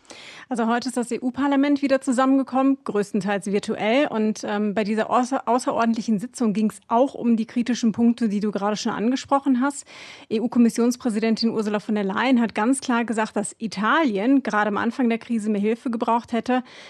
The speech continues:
Aber sie ist auch der Meinung, dass mittlerweile alle erkannt hätten, dass man sich gegenseitig schützen und helfen müsse.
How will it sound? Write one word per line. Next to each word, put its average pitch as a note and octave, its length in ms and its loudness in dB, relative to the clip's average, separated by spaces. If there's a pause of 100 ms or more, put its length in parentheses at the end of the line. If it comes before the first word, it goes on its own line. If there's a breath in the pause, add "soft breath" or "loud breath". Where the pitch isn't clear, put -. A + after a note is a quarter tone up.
(120 loud breath)
Aber G#3 120 0
sie A#3 80 4
ist A3+ 120 -2
auch B3+ 200 4
der E4 100 2
Meinung, C#4 300 4
dass B3 120 0
mittlerweile A3 480 0
alle D#4+ 200 2
erkannt C#4 400 0
hätten, B3 260 0
dass A#3 160 -2
man A3 140 -2
sich G#3 120 -6
gegenseitig G#3 540 -4
schützen A#3+ 420 -4
und F#3 160 -8
helfen B3+ 300 0
müsse. B3 300 0